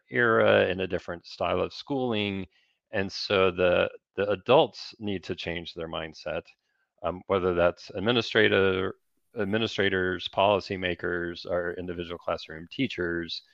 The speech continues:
Um, the, the adults in the system need to get aligned to where the society is headed, where technology is headed, a-, and how do we start preparing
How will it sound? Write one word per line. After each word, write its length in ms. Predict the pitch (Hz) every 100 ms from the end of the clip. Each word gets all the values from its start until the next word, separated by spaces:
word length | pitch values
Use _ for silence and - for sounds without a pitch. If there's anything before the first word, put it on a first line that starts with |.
| _ _ _ _ -
Um, 260 | 92 87 98 110
the, 320 | 101 98 95
the 160 | 104 117
adults 360 | 113 117 123 -
in 60 |
the 100 | 113
system 500 | 98 107 - 98 95
need 220 | 95 98 -
to 100 | 95
get 200 | 95 95
aligned 760 | 90 92 90 95 95 95 92
to 140 | -
where 760 | 92 90 98 95 95 98 92 90 _ _ _ _ _ _
the 340 | 92 90 90 90
society 580 | - 98 104 110 107 107
is 180 | 95
headed, 500 | - 95 92 90 92
where 300 | 98 98 90
technology 800 | 87 107 95 101 104 101 95 95
is 180 | 95 87
headed, 540 | - 90 87 90 87 92 _ _ _
a-, 180 | 98 98
and 240 | 92 90
how 300 | 90 104 101
do 80 | 101
we 180 | 101 92
start 440 | - 92 90 87
preparing 880 | - 92 92 90 95 92 90 90 90